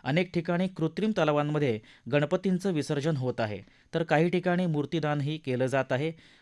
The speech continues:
गणपतींचं दर्शन घेण्यासाठी आणि विसर्जन मिरवणुकीत सहभागी होण्यासाठी नागरिकांची मोठी गर्दी दिसून येत आहे.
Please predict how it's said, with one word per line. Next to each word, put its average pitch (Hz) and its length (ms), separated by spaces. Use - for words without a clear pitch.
गणपतींचं 185 600
दर्शन 160 320
घेण्यासाठी 147 680
आणि 151 140
विसर्जन 175 460
मिरवणुकीत 156 680
सहभागी 139 440
होण्यासाठी 131 560
नागरिकांची 123 680
मोठी 139 340
गर्दी 131 280
दिसून 123 260
येत 113 200
आहे. 101 220